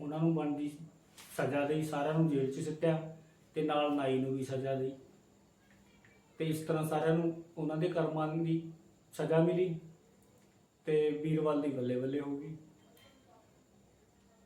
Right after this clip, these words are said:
ਤੇ ਜੇ ਕਹਾਣੀ ਵਧੀਆ ਲੱਗੀ ਤਾਂ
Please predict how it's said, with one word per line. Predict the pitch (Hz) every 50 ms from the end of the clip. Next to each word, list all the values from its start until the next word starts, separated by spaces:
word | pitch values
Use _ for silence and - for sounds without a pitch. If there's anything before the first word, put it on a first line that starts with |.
| - - _ _ - _ _ _
ਤੇ | - 151
ਜੇ | 143 147 151
ਕਹਾਣੀ | 139 - 151 143 147 147 151
ਵਧੀਆ | 151 151 151 151 156 165 160
ਲੱਗੀ | 160 156 - - - - - - - - - - - _ _ _ - - - - - -
ਤਾਂ | 147 147 143 139 139 139 135 135 135